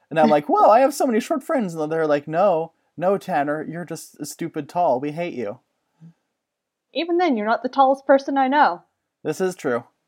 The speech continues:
Speaker 2: That distinction goes to, um, a, a former, uh, classmate of ours who measured in at six seven.
Speaker 1: Yeah.
Speaker 2: He was a tree. Crap, I even think he was taller than the Aussie Special Forces guy I met one time.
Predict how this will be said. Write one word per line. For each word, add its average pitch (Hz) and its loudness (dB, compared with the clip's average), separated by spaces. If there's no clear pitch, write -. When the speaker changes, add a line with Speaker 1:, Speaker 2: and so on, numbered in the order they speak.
Speaker 2:
That 254 4
distinction 262 2
goes 254 4
to, 262 2
um, 240 2
a, 220 -4
a 247 4
former, 262 4
uh, 233 2
classmate 330 2
of 185 2
ours 185 2
who 240 2
measured 285 4
in 320 6
at 247 6
six 359 2
seven. 285 10
Speaker 1:
Yeah. 208 4
Speaker 2:
He 269 -2
was 294 2
a 339 6
tree. 302 -4
Crap, 330 -6
I 196 -4
even 254 -4
think 269 -2
he 277 -8
was 226 -8
taller 254 -4
than 220 -4
the 190 0
Aussie 233 2
Special 240 -2
Forces 240 -4
guy 156 -2
I 156 -4
met 156 -10
one 165 -8
time. 160 -6